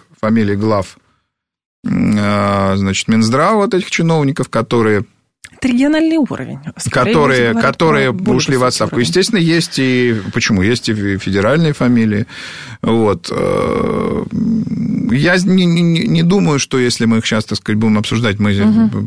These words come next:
Speaker 1: б-, б-, значит, привнесем какой-то, м, колосса-, колоссальные, значит, какие-то в копилку оп-, э,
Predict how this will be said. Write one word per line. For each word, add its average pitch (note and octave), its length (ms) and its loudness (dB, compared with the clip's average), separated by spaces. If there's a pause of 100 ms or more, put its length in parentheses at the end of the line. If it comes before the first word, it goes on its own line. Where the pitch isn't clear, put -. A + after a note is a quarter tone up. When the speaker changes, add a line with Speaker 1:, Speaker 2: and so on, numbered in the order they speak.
Speaker 1:
б-, G#2 60 -6
б-, G#2 320 -2
значит, G#2+ 200 -2
привнесем A#2+ 540 0
какой-то, G#2 400 -2
м, G#2+ 640 -2
колосса-, A#2 420 0
колоссальные, A#2+ 800 0
значит, G#2+ 320 -2 (160)
какие-то A2 480 -4 (540)
в - 100 -20
копилку G2+ 680 0
оп-, - 180 -6
э, - 140 0